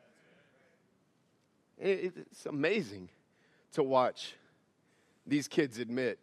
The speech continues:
"And I'm, I'm struggling with this habit. I got this attitude. I've got this battle in my life. I'm struggling with these things."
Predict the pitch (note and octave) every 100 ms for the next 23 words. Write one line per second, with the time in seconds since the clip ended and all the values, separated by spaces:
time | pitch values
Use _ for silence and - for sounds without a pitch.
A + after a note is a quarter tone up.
0 | _ _ _ _ - A2+ A#2+ F#2+ _ _
1 | _ - B2 - - B2+ A#2+ A2+ A2 -
2 | A2+ - A#2+ A2 G2 - A2+ A2+ A2 A2+
3 | G2 - - _ _ G#2+ A#2 C3 A#2 -
4 | A2 G#2 G#2 A#2+ A2+ A#2 - G#2 C#3 C3+
5 | A#2 A2+ G#2+ G#2 G#2+ G2 B2 A2 - D#3+
6 | C3+ B2+ A2+ G#2+ - G#2 - A2+ G2+